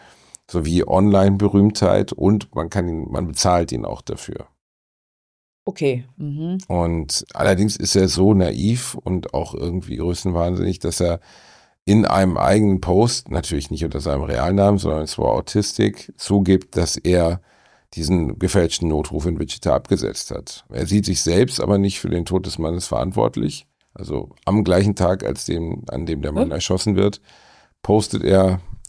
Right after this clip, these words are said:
Speaker 1: um zehn Uhr vierzehn abends, also vier Stunden später,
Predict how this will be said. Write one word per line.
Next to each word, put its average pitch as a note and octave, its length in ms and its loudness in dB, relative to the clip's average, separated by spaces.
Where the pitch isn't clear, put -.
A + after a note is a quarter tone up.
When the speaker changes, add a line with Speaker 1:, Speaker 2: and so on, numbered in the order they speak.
Speaker 1:
um E2 240 -2
zehn - 460 0
Uhr E2 80 -2
vierzehn F#2 460 -2
abends, B2+ 520 2
also D#2+ 200 -2
vier - 200 0
Stunden F#2+ 280 -2
später, A2+ 460 2